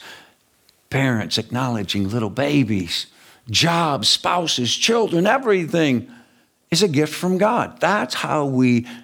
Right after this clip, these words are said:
celebrate his glory. Jesus also prayed for us that we as a church would be grounded,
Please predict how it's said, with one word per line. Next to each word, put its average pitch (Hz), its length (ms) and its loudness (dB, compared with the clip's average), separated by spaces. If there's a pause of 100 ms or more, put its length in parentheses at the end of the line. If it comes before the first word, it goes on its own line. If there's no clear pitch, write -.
(120)
celebrate 104 720 -2
his 98 200 -4
glory. 104 520 -2
Jesus 117 520 0
also 127 520 0
prayed 113 560 -2
for - 340 -6
us 98 300 -4 (380)
that 104 220 -2
we 127 520 2
as 113 500 -4 (140)
a 107 160 -6
church - 880 -4 (500)
would 117 280 2
be 120 140 4
grounded, 110 600 0